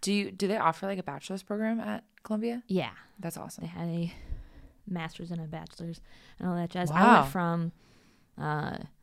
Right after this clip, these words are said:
Speaker 2: at Bradley,
Speaker 1: Mm-hmm.
Speaker 2: I went from having a three point one G P A
Speaker 1: Mm-hmm.
Speaker 2: to at Columbia having a four point one.
Speaker 1: <laughs> Nice.
Speaker 2: I was like, "They
Speaker 1: See?
Speaker 2: don't give a fuck
Speaker 1: Yeah, <laughs>
Speaker 2: about
Speaker 1: I know.
Speaker 2: grades."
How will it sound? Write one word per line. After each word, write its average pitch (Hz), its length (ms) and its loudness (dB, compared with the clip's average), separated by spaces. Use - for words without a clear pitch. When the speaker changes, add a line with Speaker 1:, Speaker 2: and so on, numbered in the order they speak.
Speaker 2:
at 170 320 -4
Bradley, 180 640 -4
Speaker 1:
Mm-hmm. 190 320 6
Speaker 2:
I 214 40 -2
went 180 140 -2
from 185 140 -6
having 185 220 -2
a 170 60 -6
three 175 400 -8
point 175 280 -8
one 160 240 -8
G 185 200 -4
P 214 200 -4
A 214 220 -4
Speaker 1:
Mm-hmm. 190 300 6
Speaker 2:
to 185 240 -2
at 165 200 -6
Columbia 180 520 -2
having 196 220 2
a 165 60 0
four 190 360 0
point 175 340 0
one. 135 340 -10
Speaker 1:
<laughs> - 40 -2
Nice. - 560 -2
Speaker 2:
I 180 60 -2
was 180 100 2
like, 170 140 0
"They 208 80 6
Speaker 1:
See? 208 60 10
Speaker 2:
don't 196 220 6
give 180 180 2
a 151 100 -4
fuck - 600 2
Speaker 1:
Yeah, 233 180 12
<laughs> - 180 10
Speaker 2:
about - 160 12
Speaker 1:
I 415 80 12
know. 294 220 10
Speaker 2:
grades." 220 140 0